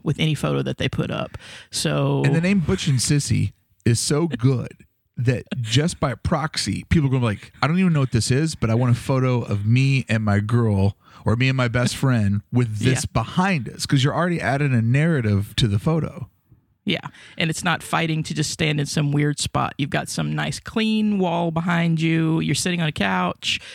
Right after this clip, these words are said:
Speaker 1: People can pose up. I mean, do whatever they wanna do on there. That's gonna be interesting, <laughs> I bet.
Speaker 2: There's this toy store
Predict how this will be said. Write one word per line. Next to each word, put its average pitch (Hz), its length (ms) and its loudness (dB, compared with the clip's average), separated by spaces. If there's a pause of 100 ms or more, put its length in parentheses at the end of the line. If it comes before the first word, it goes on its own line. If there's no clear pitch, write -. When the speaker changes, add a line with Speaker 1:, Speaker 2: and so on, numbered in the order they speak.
(200)
Speaker 1:
People 175 220 -2
can 165 140 -4
pose 180 400 0
up. 175 360 -2
I 170 100 0
mean, 156 160 0
do 160 120 2
whatever 165 220 0
they 160 80 0
wanna 151 220 0
do 147 140 2
on 151 140 -2
there. 143 200 -4
That's - 200 -6
gonna 170 160 0
be 143 260 -2 (400)
interesting, 175 720 0
<laughs> - 60 -4
I 170 60 -4
bet. 156 320 0 (320)
Speaker 2:
There's 127 340 2
this - 420 0 (340)
toy 135 260 2
store 110 580 0